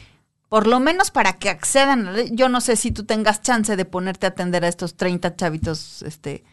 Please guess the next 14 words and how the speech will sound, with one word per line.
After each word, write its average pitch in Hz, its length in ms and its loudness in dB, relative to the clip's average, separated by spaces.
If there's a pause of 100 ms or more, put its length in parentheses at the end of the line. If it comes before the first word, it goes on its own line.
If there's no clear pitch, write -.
(360)
para, 156 260 -4
"Oye, 196 240 4
espérate, 170 440 -2
piénsalo, 170 480 -6
porque 175 220 -8
así 160 160 -6
no 151 120 -6
funciona", 160 600 -8 (560)
o 170 300 4
darles 208 340 6
un 202 100 0
poco 196 220 -2
de 170 100 0
contención. 185 680 0